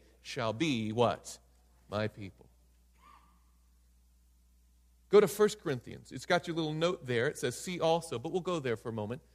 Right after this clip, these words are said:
First Corinthians chapter three, just to make this point expressly clear.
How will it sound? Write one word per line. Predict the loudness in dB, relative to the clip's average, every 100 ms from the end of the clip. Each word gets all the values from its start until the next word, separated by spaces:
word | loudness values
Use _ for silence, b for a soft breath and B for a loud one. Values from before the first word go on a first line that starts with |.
| _
First | -2 4 4 4
Corinthians | -4 -4 -2 -6 -6
chapter | 0 0 0
three, | -6 -6 -2 0 -2 -6 -10 _ _ _ _ _ _ _ _ _ _ _ _ _ _ _ _ -8
just | -6 -4
to |
make | -2 -2 -2
this | -4 -4
point | -4 -2 -2 -6 -20 _ _ _ -16
expressly | -16 0 0 0 -2 -4
clear. | -2 -2 -2 -4